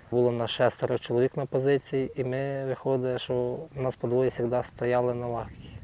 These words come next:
Ми завжди дежурили, завжди дивились, завжди наблюдали, бо так як ми дуже довго знаходились там на одному місці, ну, не може людина там сутку вистояти в лінії. Якраз мала происходити на зміна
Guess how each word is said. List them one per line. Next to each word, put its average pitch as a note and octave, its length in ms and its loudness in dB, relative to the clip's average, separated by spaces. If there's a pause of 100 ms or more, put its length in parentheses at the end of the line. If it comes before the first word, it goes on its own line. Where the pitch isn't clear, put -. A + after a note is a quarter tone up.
(240)
Ми D3+ 140 -4
завжди C#3 160 -4
дежурили, C3 760 2
завжди B2 300 2
дивились, C3 500 2
завжди B2+ 200 2
наблюдали, A#2+ 640 -2
бо A#2+ 280 0 (680)
так B2 160 6
як A#2+ 180 4
ми B2 120 2
дуже A#2+ 260 6
довго A#2+ 280 6
знаходились B2+ 760 2
там A#2+ 380 0
на A#2 80 2
одному A#2 320 2
місці, A#2+ 680 -2 (260)
ну, D#3 80 -2
не E3+ 100 2
може A#2+ 260 4
людина B2 380 0
там A2 240 -8 (120)
сутку - 280 0
вистояти A#2+ 640 0
в A2+ 40 -2
лінії. A#2 460 -6 (300)
Якраз C#3+ 540 12 (1040)
мала B2+ 300 8
происходити B2 760 6
на A#2 180 4
зміна C3+ 440 4